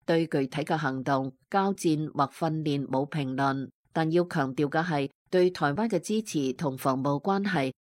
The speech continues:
與中共目前構成嘅威脅保持一致。根據台灣關係法，美國向台灣提供必要嘅國防物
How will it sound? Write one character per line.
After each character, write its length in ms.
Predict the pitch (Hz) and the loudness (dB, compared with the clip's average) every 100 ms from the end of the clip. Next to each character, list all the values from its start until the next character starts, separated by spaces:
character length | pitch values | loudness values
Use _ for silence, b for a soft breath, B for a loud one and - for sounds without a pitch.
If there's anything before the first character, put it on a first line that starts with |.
| _ | _
與 180 | 143 156 | 2 4
中 240 | 214 208 | 2 2
共 200 | 170 143 | 0 0
目 160 | 139 139 | 0 -2
前 280 | - 135 | -2 -4
構 240 | 131 160 160 | -2 0 0
成 160 | 151 | -2
嘅 120 | 131 160 | -2 0
威 180 | 208 202 | 2 2
脅 160 | 165 | 0
保 220 | 139 - 156 | 0 0 -2
持 180 | - | 0
一 220 | 135 143 160 | 0 0 -2
致。 420 | - 151 143 139 - _ _ | -2 0 0 -2 -6 _ _
根 180 | - 190 | -2 0
據 120 | 185 | 2
台 240 | 165 160 135 | 0 0 0
灣 220 | 175 190 | 0 0
關 220 | 185 196 | 2 0
係 240 | 196 151 131 | 2 -2 0
法， 260 | 156 143 - _ _ | 0 0 -2 _ _
美 200 | 147 165 | 0 0
國 300 | 175 170 160 | 4 2 4
向 180 | 175 160 | 0 -2
台 220 | - 139 | -2 -2
灣 240 | 135 214 226 | 0 0 0
提 200 | 175 135 | -2 -4
供 260 | 156 196 196 | 0 0 2
必 180 | 202 185 | -2 2
要 120 | 160 | 0
嘅 120 | 156 | 0
國 140 | 147 156 | -2 -2
防 220 | - | -2
物 20 | 127 | -2